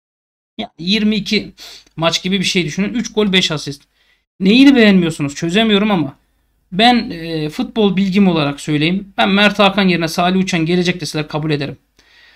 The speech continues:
Zayt'sı gönderelim. Salih Uçan gelsin, Mert Hakan'ı da Ankara Gücü'ne verelim diye de, deyin. Ben kabul ederim. Harbi söylüyorum. Siz etmez misiniz? Erman Özgür. Bekao'nun maç temposu kazanmak için dört beş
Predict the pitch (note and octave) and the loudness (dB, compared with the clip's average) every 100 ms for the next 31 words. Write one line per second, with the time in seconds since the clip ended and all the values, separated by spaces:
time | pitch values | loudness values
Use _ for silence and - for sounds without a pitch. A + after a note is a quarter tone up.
0 | _ _ _ _ - A#3 A#3+ - C4+ B3 | _ _ _ _ 4 4 4 0 -2 -2
1 | - F3+ E3+ G3 G3 F#3+ F3 E3 A#3 A#3 | -6 -14 -2 2 6 6 4 2 0 -4
2 | - _ _ _ - G#3 A#3 B3 B3 A#3+ | -14 _ _ _ -4 0 2 0 2 2
3 | G#3+ G3+ A3+ A3+ A3 G#3+ G#3+ G#3 G#3+ G#3+ | 4 2 4 4 4 2 4 2 2 2
4 | G#3+ G3+ G3+ F#3+ G3+ G3+ G3 E3 E3 E3 | 2 2 2 4 4 2 2 0 -4 -8
5 | - E3+ D#3 D#3 F#3+ G3+ F#3+ E3 F3 F3+ | -4 -2 -2 2 2 2 -2 -8 -4 -2
6 | F#3 D#3+ D3 C#3+ _ _ _ _ _ - | -2 -2 -6 -8 _ _ _ _ _ -6
7 | D#3+ - G2 A2+ - _ _ _ _ _ | -6 -12 -14 -14 -20 _ _ _ _ _
8 | _ _ _ _ _ _ _ _ _ - | _ _ _ _ _ _ _ _ _ -14
9 | E3+ G3+ G#3 D#3+ C#3 C#3 - - _ _ | -4 -2 -2 -4 -6 -8 -10 -12 _ _
10 | - C#4+ D#4 D#4 A3 F#3+ - - _ _ | 4 8 8 8 4 0 -6 -10 _ _
11 | _ _ _ E3+ A#3 C4+ F4+ D#4 A3 A#3+ | _ _ _ -2 -2 2 2 4 2 2
12 | C#4 D4 A3+ G3 E3+ D#3+ D#3+ A#3+ B3+ A#3 | 0 2 2 0 -2 -8 -4 0 2 2
13 | G3 F3 B3 A3+ G3 A3+ A3+ _ A#3+ C4 | 0 -2 -4 -2 0 0 -2 _ 0 2
14 | - - - | 0 -4 -8